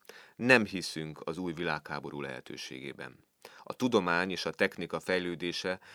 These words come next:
lehetetlenítené az újabb őrület kitörését. Persze ez a vélemény reális meggondolásokon alapszik, de bízhatunk-e a politika megszállottjainak tényeket számba vevő észszerűségében?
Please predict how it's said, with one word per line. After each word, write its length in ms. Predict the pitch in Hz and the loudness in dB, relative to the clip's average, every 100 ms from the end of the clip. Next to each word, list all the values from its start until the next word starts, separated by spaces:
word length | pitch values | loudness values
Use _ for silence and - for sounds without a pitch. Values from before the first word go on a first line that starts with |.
| - - | -10 4
lehetetlenítené 1160 | 107 104 92 82 - 82 80 80 82 80 85 | 6 6 2 -2 -2 -4 -6 -8 -6 -4 -4
az 180 | - - | -6 -4
újabb 380 | 98 85 78 - | -2 -2 -4 -6
őrület 360 | 82 78 76 | -6 -6 -6
kitörését. 840 | - 78 67 64 - - - - - _ _ _ - | -8 -12 -12 -12 -12 -12 -14 -16 -20 _ _ _ -2
Persze 460 | 85 - 90 87 _ | -2 0 0 0 _
ez 120 | 85 | -4
a 80 | 82 | -2
vélemény 460 | 82 87 85 85 82 | 0 2 2 0 2
reális 500 | 90 85 80 78 - | 4 4 4 0 -2
meggondolásokon 840 | 80 82 82 80 82 - 85 85 | -2 -2 -2 0 -2 -4 -6 -2
alapszik, 500 | 90 92 - 107 104 - - - - | 0 0 -2 -4 -4 -10 -16 -16 2
de 280 | 101 104 - | 6 6 4
bízhatunk-e 760 | 117 151 - 95 90 85 92 | -2 -2 -2 -4 -4 -4 -2
a 60 | 87 | -2
politika 580 | - 104 90 - 82 87 | 0 0 0 -4 -6 -2
megszállottjainak 1000 | 92 - - 80 78 - 82 80 80 - | -2 -2 -4 -4 -6 -8 -6 -4 -6 -8
tényeket 540 | - 95 85 78 78 | -6 -4 -4 -6 -8
számba 440 | - 85 82 76 73 | -4 -2 -2 -2 -4
vevő 340 | 76 71 82 - | -6 -4 -6 -4
észszerűségében? 1160 | 85 - 76 - - - 55 57 53 - - | -6 -6 -10 -10 -10 -10 -10 -14 -16 -16 -20